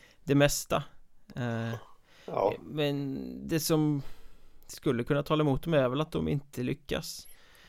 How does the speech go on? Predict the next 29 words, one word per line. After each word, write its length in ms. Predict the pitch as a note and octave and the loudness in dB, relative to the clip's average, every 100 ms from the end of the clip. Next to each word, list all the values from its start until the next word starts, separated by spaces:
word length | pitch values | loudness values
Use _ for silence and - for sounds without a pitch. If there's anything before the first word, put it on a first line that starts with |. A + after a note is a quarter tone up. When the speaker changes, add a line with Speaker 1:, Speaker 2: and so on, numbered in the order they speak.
| - - | -20 -8
Speaker 1:
De 140 | - D3 | 0 2
har 240 | C#3 B2+ | 4 6
ju 100 | D#3 | 6
haft, 420 | D#3+ C3+ - - | 6 4 2 -8
liksom, 260 | A2 B2 B2 | -6 -4 -2
varit 140 | B2 | -2
framme 300 | - D3 B2+ | 4 4 6
och 120 | B2 B2 | 2 2
haft 320 | D#3+ - - | 0 0 0
Västerås 580 | D3+ - D3+ C3 B2 - | 0 2 2 2 2 -2
på 120 | C3 | -4
gaffeln. 440 | A2+ A#2 - B2 | -2 -4 -6 -4
De 120 | A#2+ | -2
har 100 | A#2+ | -2
varit 180 | A#2 C#3+ | 0 0
framme 240 | - C#3+ A#2 | 2 2 2
och 80 | |
haft 360 | B2+ F3+ E3 - | 2 2 2 2
Troja 320 | E3 C3 B2 | 4 6 4
på 120 | - | 2
gaffeln 400 | B2+ A2 - C3 | -2 -2 -2 0
i, 260 | C3 B2+ A2 | 0 0 -2
i 40 | |
playoffmatcher 800 | C#3+ D3 D3 - A#2 - - F2+ | 0 2 2 0 -4 -4 -4 -2
och 120 | G#2 | -2
sådär. 300 | A#2+ A#2 G2+ | -2 -2 -2
Och 180 | - A2 | -2 4
inte 520 | D3+ C#3 B2 - - | 6 6 2 -6 -2
lyckats 640 | C3 B2+ - A#2+ - - | 0 0 -4 -6 -6 -10